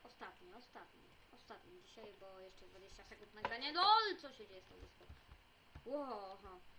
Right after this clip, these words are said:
Dobra, ludzie, będziemy chyba na dzisiaj kończyć.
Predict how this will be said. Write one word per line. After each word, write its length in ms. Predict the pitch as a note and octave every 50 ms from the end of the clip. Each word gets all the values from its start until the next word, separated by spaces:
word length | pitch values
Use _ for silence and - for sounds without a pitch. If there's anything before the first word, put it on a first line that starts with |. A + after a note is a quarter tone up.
| - - - - -
Dobra, 300 | B3 C#4 C4+ C4+ B3 -
ludzie, 240 | - - - - G#3
będziemy 400 | A3 A3+ A3+ G#3+ B3+ C#4 C#4 C4+
chyba 220 | - C#4 C4+ C4
na 100 | C4 B3
dzisiaj 340 | A#3 - - - B3 - -
kończyć. 680 | - C#4 C4+ B3 A#3+ - A3 A#3+ - - - - -